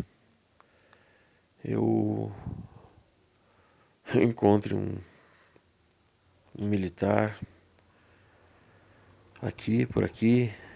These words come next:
que me chame a atenção e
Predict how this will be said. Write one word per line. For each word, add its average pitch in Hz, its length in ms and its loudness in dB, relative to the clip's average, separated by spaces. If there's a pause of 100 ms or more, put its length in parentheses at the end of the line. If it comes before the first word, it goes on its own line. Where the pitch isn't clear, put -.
(200)
que 104 600 -2 (2000)
me - 80 -4
chame 110 260 4
a 104 40 2
atenção 104 600 4
e 101 320 -2